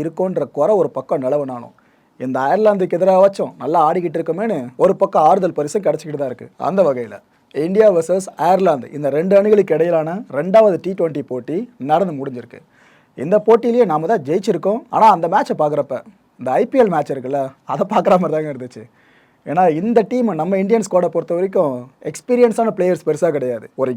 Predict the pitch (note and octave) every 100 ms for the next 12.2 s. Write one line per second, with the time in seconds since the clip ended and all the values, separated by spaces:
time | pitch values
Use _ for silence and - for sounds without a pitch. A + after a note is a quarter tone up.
0 | C#3 A3 B3+ E3+ E3 D#3+ C3+ E3 - C#3
1 | D3 D#3+ G#3 A3 E3+ F3+ E3 D#3+ A#3 G3
2 | G3+ E3 F#3+ D#3+ D#3 C3+ A#2+ A#2 - _
3 | _ _ F3 A3 A#3+ A#3 G#3+ A3 F#3 F3
4 | A#3 - A#3+ A3+ F#3 E3 D3+ B2 B2 A2+
5 | A2 _ _ _ - C3 B2+ F3 B3+ A3+
6 | E3+ E3 G3+ A3+ F3+ F3 E3 E3 D#3 D#3
7 | C#3+ C3 B2+ A#2+ A#2 _ _ _ - C#3+
8 | C3+ B2+ F3+ C4+ A#3+ A#3 E3+ F#3+ F#3+ E3
9 | D3 - C3+ D#3+ F#3+ F#3+ A3 G#3 F3+ G#3+
10 | F#3+ E3+ E3 F3 F#3+ F3+ F#3 G3 F#3+ F3
11 | F#3 E3+ G3+ G#3 F3 E3 F3 D3+ D3 C3+
12 | B2